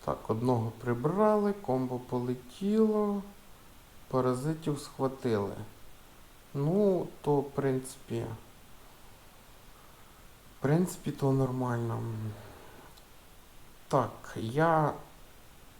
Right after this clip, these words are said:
я, що мені треба? Мені треба один жовтенький. Не вийде.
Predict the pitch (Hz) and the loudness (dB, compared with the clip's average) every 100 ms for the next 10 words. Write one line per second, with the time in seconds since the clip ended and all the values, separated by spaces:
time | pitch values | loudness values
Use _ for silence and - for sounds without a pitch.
0 | - - - - - - - - - - | -20 -20 -20 -20 -20 -20 -20 -20 -20 -20
1 | - - - - - - - - - - | -20 -20 -20 -20 -20 -20 -20 -20 -20 -20
2 | - - 123 135 131 - 160 170 175 160 | -18 -12 -6 -2 -4 -2 -4 0 -2 -4
3 | - 131 127 123 123 139 143 151 147 139 | 0 0 2 0 0 0 0 0 2 2
4 | 135 135 131 127 127 117 113 113 110 110 | 2 0 -2 0 -2 -2 -6 -6 -10 -14
5 | - - - - - - - - - - | -16 -20 -20 -20 -20 -20 -20 -20 -20 -20
6 | - - - - - - - - - - | -20 -20 -20 -20 -20 -20 -20 -20 -20 -4
7 | 123 131 143 139 131 113 113 110 | 0 2 4 4 4 2 -2 -8